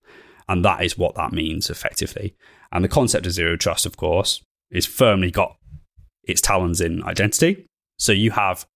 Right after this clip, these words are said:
contextual access and you understand who is accessing what from where, when. That's effectively what you're doing. And by definition of that, if you know all those things,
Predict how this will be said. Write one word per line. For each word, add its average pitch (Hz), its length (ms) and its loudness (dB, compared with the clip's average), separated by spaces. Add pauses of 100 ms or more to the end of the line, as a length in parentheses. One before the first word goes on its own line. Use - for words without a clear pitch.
(140)
contextual - 760 0
access - 680 0 (140)
and 92 100 -6
you 87 140 0
understand 90 560 0 (360)
who 123 200 6
is 101 160 4
accessing 87 800 -2 (560)
what - 560 0 (180)
from 87 340 0
where, 82 520 0 (460)
when. 87 340 -4 (380)
That's - 240 -2
effectively 92 720 -4 (100)
what - 260 -4
you're 82 100 -4
doing. - 420 -4 (400)
And 82 340 0 (120)
by 101 180 4
definition 95 540 0
of 80 120 -6
that, 80 240 0
if 87 160 -2
you 92 100 2
know 104 220 4
all 90 160 0
those 80 240 -2
things, 82 460 -2